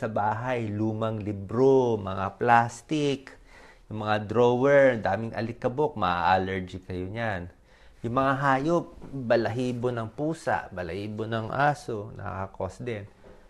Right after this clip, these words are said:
Kung gusto niyo mag-alaga ng hayop, sa labas na lang ng bahay. May mga tao, Doc Lisa, allergy sa pollen, eh. Pollen allergy sa damo, sa halaman, sa puno.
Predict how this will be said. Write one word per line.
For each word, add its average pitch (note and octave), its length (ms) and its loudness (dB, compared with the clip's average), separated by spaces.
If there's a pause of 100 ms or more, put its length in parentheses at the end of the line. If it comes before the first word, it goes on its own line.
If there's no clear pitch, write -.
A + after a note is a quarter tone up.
(200)
Kung C#3 160 -4
gusto C#3+ 240 0
niyo D#3+ 160 6
mag-alaga C#3+ 560 6
ng C3+ 160 -2
hayop, A2 400 2
sa B2 80 2
labas G2+ 320 2
na F#2 160 -4
lang F#2 160 -4
ng F2+ 160 -6
bahay. F2+ 560 -6 (720)
May C#3 160 -2
mga C#3+ 320 0
tao, C3+ 240 6
Doc B2 240 2
Lisa, A#2+ 240 -2
allergy G#2 560 2
sa F#2+ 560 2
pollen, A2 640 6
eh. E2 240 -10
Pollen F#2+ 480 0
allergy F2+ 480 -6
sa E2+ 160 -10
damo, A2 640 -6
sa G2+ 160 -10
halaman, G2+ 560 -2
sa - 160 -6
puno. A#2 720 -4